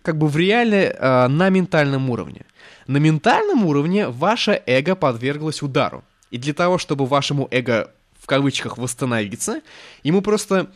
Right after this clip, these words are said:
жизненно необходимо выплеснуть энергию, проявить ответную агрессию. Вот, кстати, как в жизни мелкие ссоры, они перерастают в большие перепалки с последствиями. Просто зуб за зуб,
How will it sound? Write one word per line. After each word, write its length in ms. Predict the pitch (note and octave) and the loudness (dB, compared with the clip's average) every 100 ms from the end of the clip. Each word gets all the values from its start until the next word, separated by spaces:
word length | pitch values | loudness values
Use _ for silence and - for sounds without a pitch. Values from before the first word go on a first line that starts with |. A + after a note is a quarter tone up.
| _ _ - | _ _ -12
жизненно 560 | A2 A#2 F3+ B2+ G#2+ | -6 0 0 0 -2
необходимо 640 | C#3 F3 F3+ C3+ C3 E3+ C#3 | -2 -2 -2 -4 -2 0 0
выплеснуть 520 | C#3 F3 E3+ D#3+ C3+ | -2 -4 -4 -2 0
энергию, 540 | C#3+ C#3 A2+ - A#1+ - _ | 0 0 -2 -10 -18 -20 _
проявить 420 | - C#3 D#3 F#3 - | -2 0 0 -4 -4
ответную 840 | C3+ - C3+ D#3+ E3+ D#3+ D#3+ D#3+ - | -6 -4 -2 -2 -2 -2 0 0 -2
агрессию. 600 | B2+ C3 B2 - - - _ _ _ - - _ - | -4 -6 -6 -8 -14 -20 _ _ _ -20 -20 _ -2
Вот, 160 | G3 | 0
кстати, 320 | G#3 A3+ G#3 F3+ | 2 2 2 2
как 160 | E3 | -2
в 80 | B2+ | -2
жизни 340 | C3+ G#3 F3 | -4 -2 0
мелкие 500 | D#3 E3 G3 G3 C3+ | 0 -2 -4 -4 -6
ссоры, 680 | B2 - G3 A3 G3+ F#3+ F3+ | -6 -6 -4 -2 0 0 0
они 260 | - C3 D#3 | -2 -4 -2
перерастают 680 | D3 C3 B2 - D#3 C#3 | -2 -2 -2 -2 -2 -2
в 120 | G#2+ F2+ | -4 -4
большие 500 | G#2 G#2+ - E3 C#3+ | -4 -4 -4 -4 -2
перепалки 540 | B2 A#2 D3+ D3 - | -2 0 0 0 -2
с 80 | - | -6
последствиями. 720 | A#2 - A#2+ G#2 - D#2+ - | -4 -4 -4 -6 -8 -14 -10
Просто 360 | C#3+ D#3 - | -6 -6 -6
зуб 320 | G#2 A2+ F3+ B2+ | -10 -6 -6 -4
за 200 | G2+ A#2 | -4 -2
зуб, 260 | F#3+ B3+ | -2 -4